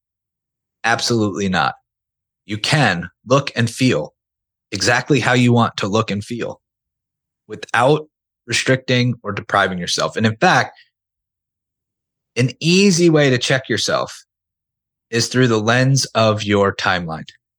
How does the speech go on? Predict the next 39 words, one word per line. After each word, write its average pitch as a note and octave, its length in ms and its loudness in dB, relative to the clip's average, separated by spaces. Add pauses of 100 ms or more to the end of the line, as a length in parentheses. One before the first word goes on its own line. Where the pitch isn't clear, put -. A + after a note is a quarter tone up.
(120)
An G2+ 140 -20
easy C3 360 0
way B2 240 4
to A#2 120 -4
check A2 320 -2
yourself A2+ 440 -2
is G2+ 140 -4
through G2+ 140 -4
the F2+ 100 -2
lens G#2+ 420 0
of F#2+ 260 -2
your F#2+ 220 0
timeline. G2+ 520 -2 (540)
If A#2 240 0
you D3 140 4
are F3 120 4
thinking, D#3+ 540 -2 (640)
"Let A2+ 140 0
me D3 100 4
just C#3+ 340 0
do A#2+ 240 4
this A2 460 0 (280)
X A2+ 240 -4
Y A2 260 2
Z A2 220 0
thing. A2+ 480 2 (800)
Let C3 60 -2
me F3 80 4
just G3 220 0
cut D#3 160 2
out C3+ 220 2
carbs A2 580 0 (960)
this G2+ 220 -2
month. F2 360 -4 (500)
Let C3 80 2
me F3+ 100 6
just F#3+ 220 0
do D3 160 4
this C3 420 0